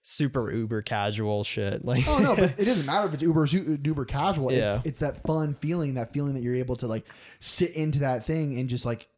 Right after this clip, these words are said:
Speaker 2: enjoy and knowing, like, you're like, "I want to do this.
Speaker 1: That's
Speaker 2: This
Speaker 1: what
Speaker 2: is
Speaker 1: gave
Speaker 2: what I
Speaker 1: me
Speaker 2: want."
Speaker 1: that super,
Speaker 2: Drive.
Speaker 1: it gave me that hunger for actually wanna take this seriously and actually play with the, like, the big boys, actually play in a competitive scene.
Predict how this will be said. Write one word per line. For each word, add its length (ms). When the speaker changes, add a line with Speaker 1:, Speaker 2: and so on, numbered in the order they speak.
Speaker 2:
enjoy 380
and 340
knowing, 360
like, 160
you're 120
like, 160
"I 120
want 260
to 80
do 260
this. 380
Speaker 1:
That's 220
Speaker 2:
This 60
Speaker 1:
what 80
Speaker 2:
is 80
Speaker 1:
gave 100
Speaker 2:
what 80
I 80
Speaker 1:
me 80
Speaker 2:
want." 100
Speaker 1:
that 280
super, 400
Speaker 2:
Drive. 240
Speaker 1:
it 100
gave 140
me 80
that 120
hunger 500
for 180
actually 360
wanna 100
take 160
this 140
seriously 440
and 80
actually 280
play 160
with 80
the, 80
like, 160
the 40
big 200
boys, 440
actually 360
play 460
in 180
a 80
competitive 440
scene. 380